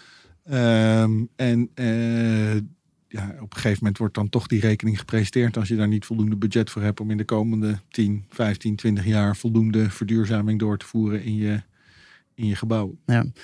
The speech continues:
Speaker 2: was die sessie afgelopen vrijdag, die ging over het, het, het groen maken van, van, eh, van de daken.
Speaker 1: Ja.
Speaker 2: Vondelpark op Hoogte. Wat was jouw afdronk daarvan, van die, eh, die sessie die we hadden? Daar hadden we best wel wat interessante clubs aan tafel zitten. Beleggers, maar ook ontwikkelaars. Eh, van alles en nog wat zat aan ta-, eh, zat aan tafel.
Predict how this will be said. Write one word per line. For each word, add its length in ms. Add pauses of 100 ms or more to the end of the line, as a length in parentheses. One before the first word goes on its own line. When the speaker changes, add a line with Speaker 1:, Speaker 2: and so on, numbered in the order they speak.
(140)
Speaker 2:
was 200
die 100
sessie 280
afgelopen 320
vrijdag, 300
die 100
ging 120
over 180
het, 100
het, 320
het 220
groen 240
maken 280
van, 220
van, 300
eh, 340
van 140
de 80
daken. 380
Speaker 1:
Ja. 160
Speaker 2:
Vondelpark 560
op 80
Hoogte. 320
Wat 140
was 140
jouw 200
afdronk 420
daarvan, 380
van 140
die, 340
eh, 120 (440)
die 100
sessie 280
die 80
we 60
hadden? 280 (1400)
Daar 160
hadden 160
we 60
best 100
wel 100
wat 120
interessante 600
clubs 480
aan 80
tafel 280
zitten. 380
Beleggers, 520
maar 140
ook 140
ontwikkelaars. 720
Eh, 380
van 160
alles 220
en 60
nog 120
wat 180
zat 160
aan 120
ta-, 300
eh, 60
zat 160
aan 80
tafel. 460